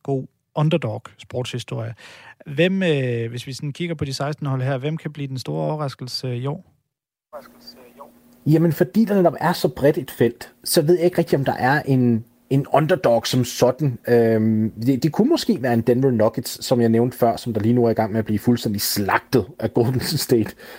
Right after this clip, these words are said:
Speaker 2: Altså, hvis de lige pludselig begynder at finde et fodfæste, og de kommer tilbage i den her serie, så kunne det være ret interessant, fordi som jeg nævnte, de mangler nemlig to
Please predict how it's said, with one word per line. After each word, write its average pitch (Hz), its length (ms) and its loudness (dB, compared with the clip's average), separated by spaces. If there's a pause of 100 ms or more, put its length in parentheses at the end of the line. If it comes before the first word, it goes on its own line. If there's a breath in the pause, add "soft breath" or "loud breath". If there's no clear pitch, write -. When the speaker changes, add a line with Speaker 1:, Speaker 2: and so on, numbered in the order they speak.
Speaker 2:
Altså, 131 240 4
hvis 131 140 0
de 175 160 2
lige 165 140 4
pludselig 147 280 2
begynder 135 280 2
at 127 60 -2
finde 131 180 2
et 139 80 -2
fodfæste, 123 500 2
og 107 100 2
de 123 60 -6
kommer 127 180 2
tilbage 117 280 2
i 131 40 0
den 120 140 0
her 110 140 -2
serie, 107 360 0 (320 loud breath)
så - 160 2
kunne 143 140 2
det 139 80 4
være 127 100 4
ret 117 140 2
interessant, 117 420 -2
fordi 110 280 0
som 120 160 2
jeg 117 80 4
nævnte, 127 280 2
de 131 140 -4
mangler 127 280 2
nemlig 107 220 2
to - 360 -2